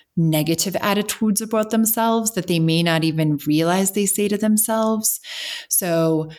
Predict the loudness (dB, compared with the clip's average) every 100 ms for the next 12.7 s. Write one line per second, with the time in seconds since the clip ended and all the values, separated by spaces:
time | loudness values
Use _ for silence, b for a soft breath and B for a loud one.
0 | B B -2 2 4 2 2 0 0 2
1 | 0 2 2 2 2 2 2 2 2 2
2 | 0 -2 -4 -10 _ -4 0 2 2 2
3 | 2 2 2 2 0 0 -2 -4 -4 -2
4 | 0 0 0 0 0 0 0 -2 -2 -4
5 | -2 -2 -2 -2 0 -2 -4 -6 -4 0
6 | 0 0 -4 -6 -8 B B -4 0 2
7 | 0 0 0 2 2 0 -2 -2 -2 -2
8 | -2 -2 -2 0 -2 0 0 0 0 -2
9 | 0 0 2 0 0 -2 -2 -2 0 2
10 | 2 2 2 2 2 0 0 0 0 2
11 | 2 2 -2 -6 -4 -2 0 0 0 -4
12 | -2 -2 -2 0 0 0